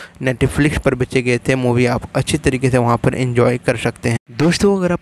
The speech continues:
पट्टथु आरासन फिल्म को देखना चाहते हैं तो ये वीडियो आपके लिए है। YouTube पर आपको काफ़ी ज़्यादा वीडियोज़ मिल जाएंगे इस फिल्म के नाम से, लेकिन मैं आपको बताने वाला हूँ कि यह फिल्म को आप कहाँ पर देख सकते हैं और यह मूवी आपको कहाँ पर देखने को मिल सकती है बिल्कुल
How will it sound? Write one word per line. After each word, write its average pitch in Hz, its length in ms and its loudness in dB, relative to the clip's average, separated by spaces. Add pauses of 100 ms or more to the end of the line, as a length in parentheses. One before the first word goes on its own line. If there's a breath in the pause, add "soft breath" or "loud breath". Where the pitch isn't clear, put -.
पट्टथु 160 560 -2
आरासन 127 420 -4
फिल्म 127 280 -6
को 123 120 -2
देखना 123 360 -4
चाहते 117 320 0
हैं 131 160 4
तो 135 120 0
ये 127 140 6
वीडियो 120 320 2
आपके 120 300 -2
लिए 117 180 2
है। 120 260 0
YouTube 180 340 2
पर 160 160 0
आपको 147 220 0
काफ़ी - 420 -2
ज़्यादा 131 220 4
वीडियोज़ 123 460 2
मिल 127 160 -6
जाएंगे 120 320 -4
इस - 220 -6
फिल्म 117 320 -2
के 117 160 -2
नाम 117 180 -2
से, 113 280 -2 (400 loud breath)
लेकिन 131 180 2
मैं 123 120 2
आपको 113 240 0
बताने 117 360 0
वाला 151 240 2
हूँ 156 160 2
कि 147 120 -2
यह 175 200 4
फिल्म 165 300 0
को 131 300 0
आप 123 200 -2
कहाँ 123 220 -8
पर 123 140 -6
देख 113 200 -8
सकते - 280 -6
हैं 127 180 0
और 131 180 2
यह 147 160 2
मूवी 127 440 0 (360 loud breath)
आपको 113 260 0
कहाँ 135 320 -2
पर 131 280 0
देखने 120 360 -2
को 120 140 -2
मिल 127 160 0
सकती 151 360 0
है 151 140 4
बिल्कुल 147 400 0